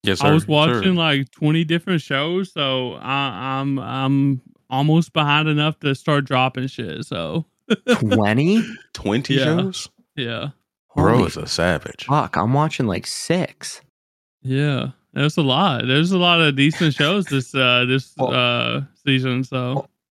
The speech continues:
Speaker 3: actually seven, because, uh, last night I couldn't sleep and I threw Black Clover on.
Speaker 2: Oh.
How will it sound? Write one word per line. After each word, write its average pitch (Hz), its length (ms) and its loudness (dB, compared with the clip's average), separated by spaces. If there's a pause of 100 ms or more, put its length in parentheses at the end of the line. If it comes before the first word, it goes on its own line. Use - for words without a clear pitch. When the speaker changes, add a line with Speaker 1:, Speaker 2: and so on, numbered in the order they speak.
Speaker 3:
actually 139 480 2
seven, 101 640 -2
because, 90 720 0
uh, 90 260 2
last 92 380 0
night 87 180 0
I 82 80 2
couldn't 82 220 -4
sleep 78 320 -4
and 82 100 -2
I 80 60 -2
threw 82 180 -2
Black 76 280 -2
Clover 71 360 -4
on. - 240 -8 (520)
Speaker 2:
Oh. - 180 -10